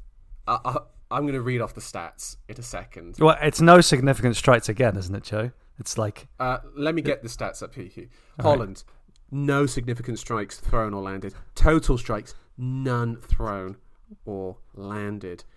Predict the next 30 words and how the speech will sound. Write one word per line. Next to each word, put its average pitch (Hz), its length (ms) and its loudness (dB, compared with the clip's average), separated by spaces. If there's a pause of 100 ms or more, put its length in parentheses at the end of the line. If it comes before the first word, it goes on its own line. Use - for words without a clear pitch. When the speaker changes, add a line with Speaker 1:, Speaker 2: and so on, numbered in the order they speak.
(360)
Speaker 1:
Chimaev, 135 540 2 (380)
zero 160 400 2
for 139 120 -8
one 135 160 -2
on 117 80 -4
significant 110 460 -10
strikes, 107 280 -8
one 135 340 -4
of 139 200 -4
two 117 400 -4
on 104 120 -14
sig-, - 300 -16
on 104 200 -8
total 143 400 -2
strikes, - 380 -10 (640)
two 160 300 2
out 127 180 -4
of 117 80 -12
five 110 280 -4
takedowns, 104 720 -8 (340)
and 101 180 -12
two - 260 -6
sub 113 240 -8
attacks. - 460 -10 (600)
The 127 80 -10
fight 165 400 -2
was 113 500 -4 (140)
two 220 240 0
minutes 196 300 0
thirteen, 131 580 -2